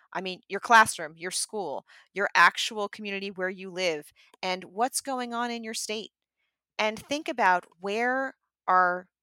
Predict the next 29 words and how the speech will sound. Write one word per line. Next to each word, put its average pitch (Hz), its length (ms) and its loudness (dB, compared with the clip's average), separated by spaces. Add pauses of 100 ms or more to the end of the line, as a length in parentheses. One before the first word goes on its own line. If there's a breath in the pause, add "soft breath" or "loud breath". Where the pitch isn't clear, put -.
(280)
people 175 640 -6 (800)
not 202 320 -2
being 202 280 -10 (100)
heard? 190 300 -10 (1160)
Where 233 600 0 (100)
are 202 340 2
those 190 360 -6
spaces 214 720 -6
where 170 180 -8
maybe 170 640 -10 (100)
there's 180 240 -6
not 180 200 -2
access? - 680 -8 (680)
And 180 140 -10
I 185 80 -2
guarantee 214 720 -2
you, 160 140 -8
in 160 100 -12
most 175 300 -8
of 180 100 -14
those 190 180 -8
spaces 190 420 -6
that 165 180 -8
you 160 60 -16
find, 165 580 -8 (480)
there 196 240 2
is 202 140 -2
an 185 160 -10
absence 170 640 0